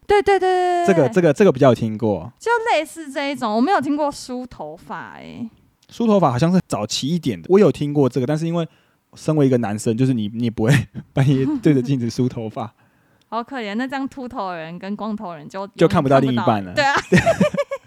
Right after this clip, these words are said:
Speaker 1: <laughs>
Speaker 2: 好，然后再来就是有一个是晚上吹口哨会，就是会有鬼这样，晚上不要吹口哨。
Speaker 1: 这个好像有听过，但因为我也不会吹口哨，所以好像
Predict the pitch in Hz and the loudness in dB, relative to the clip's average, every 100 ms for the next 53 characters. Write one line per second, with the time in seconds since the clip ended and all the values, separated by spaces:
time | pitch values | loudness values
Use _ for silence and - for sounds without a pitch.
0 | _ - _ - - 85 _ _ _ _ | _ -20 _ -18 -16 -18 _ _ _ _
1 | _ - 139 160 180 131 147 156 147 117 | _ -4 -2 2 2 2 0 0 0 -2
2 | 135 127 151 151 _ _ - 135 113 110 | -2 -2 -2 -4 _ _ -4 2 2 4
3 | 175 143 156 143 143 101 - 123 120 117 | 0 2 2 2 2 -2 2 2 4 2
4 | - 147 160 156 123 120 120 82 104 113 | 2 2 4 6 4 4 0 -2 -6 -4
5 | 120 165 147 127 127 123 107 90 - 190 | 2 2 4 4 4 2 0 -2 -2 -2
6 | 208 - 359 302 240 147 - 226 190 196 | -6 -8 -6 -4 -4 -6 -10 -8 -6 -6
7 | - 202 196 359 302 285 415 381 214 202 | -6 -8 -6 -4 -4 -4 -2 0 0 -2
8 | 208 - 196 330 - 302 220 220 226 151 | -4 -8 -10 -10 -10 -10 -10 -10 -12 -12
9 | - 240 196 202 269 240 196 254 240 | -12 -8 -8 -6 -6 -6 -6 -6 -6